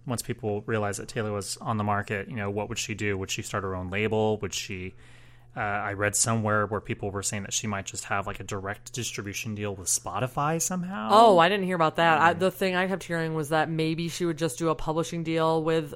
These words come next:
Speaker 2: um, there's companies that specifically, like, only take five percent of the rights of your publishing or something,
Speaker 1: Mm.
Speaker 2: and they cater to big artists like this who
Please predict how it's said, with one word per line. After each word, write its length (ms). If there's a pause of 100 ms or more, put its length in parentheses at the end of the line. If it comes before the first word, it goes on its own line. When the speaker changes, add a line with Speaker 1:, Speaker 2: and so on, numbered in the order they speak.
Speaker 2:
um, 500
there's 180
companies 480
that 320
specifically, 680
like, 280
only 320
take 320
five 320
percent 500
of 140
the 80
rights 280
of 80
your 100
publishing 500
or 60
something, 360
Speaker 1:
Mm. 60 (220)
Speaker 2:
and 140
they 360
cater 320
to 420
big 220
artists 360
like 200
this 260
who 300